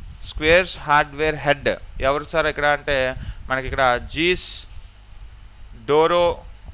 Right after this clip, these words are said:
గస్కర్. ఓకే, జీస్ డోరో గస్కర్ ఇతను అనౌన్స్ చేసింది that company is going to start build up some hardware wallet. So ఇప్పటివరకు మనం చూసాం, ఆ, దాన్ని క్రిప్టో కరెన్సీ, గిట్-, Bitcoins అనే హార్డ్‌వేర్ కరెన్సీ.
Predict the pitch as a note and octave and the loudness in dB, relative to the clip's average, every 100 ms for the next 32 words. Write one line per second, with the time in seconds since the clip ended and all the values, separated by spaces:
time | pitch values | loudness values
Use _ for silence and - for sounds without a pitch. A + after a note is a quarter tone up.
0 | A#2+ C#3 - - C3 - - - - - | -2 0 0 2 0 0 -10 -10 -12 -12
1 | - - - - - A2+ E3+ D3+ A#2+ D#3+ | -12 -10 -8 -8 -8 -4 0 0 0 0
2 | F3+ - C3+ C#3 D#3 F3 C#3 C#3 - E3+ | 0 -2 -4 0 2 2 4 2 2 4
3 | B2 - - - - E3+ G#3+ F#3 G3 G3 | 4 2 -8 -10 -6 0 4 4 4 2
4 | G3 F3+ F#3+ F3 D#3+ D#3 D3 E3 D#3 F#3 | 0 0 0 0 2 2 2 2 2 2
5 | G3+ E3+ D#3+ E3+ F3+ E3+ - D#3 D3+ C#3+ | -2 2 2 2 0 -4 4 4 4 2
6 | D3+ E3 - D3 C3 C3+ D3 D#3 D3 C3 | 2 2 0 -4 2 4 4 0 0 4
7 | C#3+ G3+ F#3+ A#2+ - - - - - C#3+ | 6 6 4 0 -2 -8 -12 -14 0 2
8 | C#3 C#3 E3 E3+ E3 D#3 C#3+ D3+ C#3+ F#3 | 4 4 2 2 0 0 -2 -6 2 2
9 | D3 - - - B2 A#2+ B2 - D#3 E3+ | 2 -6 -6 0 2 2 2 4 4 2
10 | E3 - F#3 F#3 D3+ D3 E3 D#3+ C3 C3 | -4 0 2 4 2 2 -2 -4 -4 -8
11 | - - C3 - C#3+ C3 C3 C3 B2 A2 | -8 -8 -8 -4 0 0 0 -4 -2 -4
12 | A2+ A#2+ G2+ - - | -4 -6 -6 -10 -14